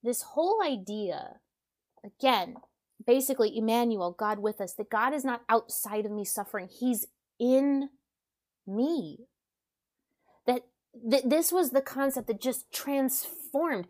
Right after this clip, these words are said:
It wasn't even that Christ wants to suffer these things. That was incredibly powerful. But then it, it kind of, it, I took it to another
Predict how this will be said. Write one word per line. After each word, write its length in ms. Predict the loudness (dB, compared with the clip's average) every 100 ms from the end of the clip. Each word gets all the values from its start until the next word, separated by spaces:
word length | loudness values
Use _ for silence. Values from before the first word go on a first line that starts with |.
| -14 0
It 120 | 2
wasn't 300 | 4 2 2
even 180 | 2 0
that 120 | -2
Christ 340 | -6 -2 0 0
wants 500 | 0 2 2 0 -2
to 100 | -2
suffer 340 | -2 -2 0
these 200 | -2 -2
things. 260 | 0 0 2
That 200 | 2 4
was 160 | 2 -2
incredibly 440 | -4 -2 -2 -4
powerful. 520 | 0 0 2 2 2 2 -20 _
But 140 | -4
then 300 | -2 0 -2 -4 _ _ _ -10
it, 120 | -8
it 120 | -10
kind 220 | -6 -4
of, 80 | -4 -4
it, 160 | -6
I 100 | -6
took 220 | -6 -6 -6
it 60 |
to 100 | -4
another 480 | -2 -2 0 -2